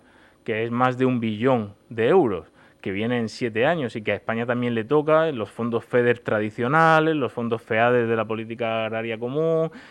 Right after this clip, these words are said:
eh, los fondos de cohesión para las, eh, regiones que todavía acceden a fondos de cohesión. Es decir, que en los próximos tres años se va a dar la circunstancia de que prácticamente se duplica la cantidad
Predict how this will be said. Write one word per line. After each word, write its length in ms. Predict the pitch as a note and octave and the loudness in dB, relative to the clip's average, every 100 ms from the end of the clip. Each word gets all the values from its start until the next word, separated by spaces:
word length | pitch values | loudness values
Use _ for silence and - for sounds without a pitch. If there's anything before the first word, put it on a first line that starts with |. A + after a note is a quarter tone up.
| - | -12
eh, 160 | - A#2+ | -4 -2
los 160 | A2 - | -2 0
fondos 260 | B2 A#2 | 2 4
de 120 | A2+ | 2
cohesión 600 | A2+ A2+ G#2+ - B2+ B2 | 4 2 2 -2 0 0
para 200 | A#2 A2+ | 2 0
las, 260 | A2 G#2+ - | 2 0 -2
eh, 180 | G#2 A2 | -8 -6
regiones 480 | A2 - B2+ B2 A2 | -6 -6 -6 -6 -6
que 120 | A2+ | -4
todavía 760 | A#2 A2+ A2+ A#2+ A#2 A2+ A2+ | 0 0 0 0 2 0 -2
acceden 320 | A2 - A#2+ A#2 | -6 -8 -6 -6
a 80 | |
fondos 300 | A2+ B2 A2+ | -6 -6 -4
de 80 | A2+ | -4
cohesión. 380 | A2+ A2 C#3+ C#3+ | -4 -6 -6 -6
Es 80 | C3+ | -4
decir, 340 | C3+ C#3+ A2 - - - - - | -4 -4 -6 -10 -20 -20 -20 -4
que 120 | B2+ | 0
en 60 | A#2+ | 0
los 120 | A#2 | -2
próximos 600 | - D#3 F3 D#3+ D3+ D3 _ _ - | -2 -4 0 0 0 -2 _ _ 0
tres 260 | D3 C#3+ | 0 2
años 400 | D#3+ D#3+ D3+ F3 _ - - _ _ | 0 0 -2 -6 _ -20 -20 _ _
se 240 | - - A#2+ | -12 0 4
va 120 | C3+ | 6
a 40 | |
dar 140 | D3 C#3+ | 6 4
la 120 | C#3 | 0
circunstancia 640 | D3 D3 C#3 D3+ D3 C#3+ | -2 -6 -2 -2 2 2
de 140 | C3+ | 2
que 120 | C#3 C3 | 0 0
prácticamente 960 | - C#3 - D3 D3 D3+ D3 D3 - _ _ - | 2 2 0 -2 0 -2 -2 -4 -4 _ _ -10
se 220 | - A#2+ | 0 0
duplica 600 | A2+ A2+ C#3+ D#3 D#3 E3+ - | 0 2 0 2 -2 -4 -6
la 140 | A2+ | -4
cantidad 640 | G#2 A2+ A2 A2+ B2+ C3+ | -2 -4 -4 0 2 0